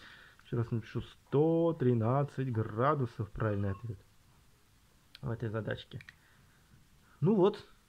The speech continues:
всё. Так что, думаю, включаем логику. Ничего сложного, как правило,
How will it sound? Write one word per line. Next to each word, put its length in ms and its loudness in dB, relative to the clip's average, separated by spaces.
всё. 360 2
Так 180 -4
что, 280 -2
думаю, 400 2
включаем 440 0
логику. 440 0
Ничего 320 2
сложного, 380 0
как 140 -4
правило, 440 2